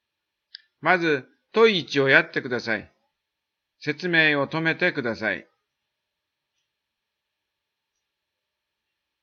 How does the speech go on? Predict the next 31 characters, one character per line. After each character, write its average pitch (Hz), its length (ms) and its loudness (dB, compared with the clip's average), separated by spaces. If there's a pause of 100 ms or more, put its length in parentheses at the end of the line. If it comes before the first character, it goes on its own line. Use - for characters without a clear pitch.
(540)
問 208 260 2
一 135 260 0
を 123 100 -2
確 131 240 -8
認 127 220 -4
し 120 120 -8
ま 110 140 -6
す。 - 200 -20 (760)
電 180 320 2
熱 160 560 -4
九、 165 400 0 (400)
ジ 110 160 -8
ュ 180 240 2
ー - 20 -4
ル 127 320 -4
イ 117 80 -10
コ 139 300 0
ー 131 60 0
ル、 131 260 -2 (600)
電 175 400 2
圧 170 240 -4
か 147 180 -2
け 127 200 -2
る 113 260 -6
電 143 380 0
流 135 380 -2
か 120 160 -8
け 113 180 -6
る 127 300 -6
時 104 160 -12
間 135 420 0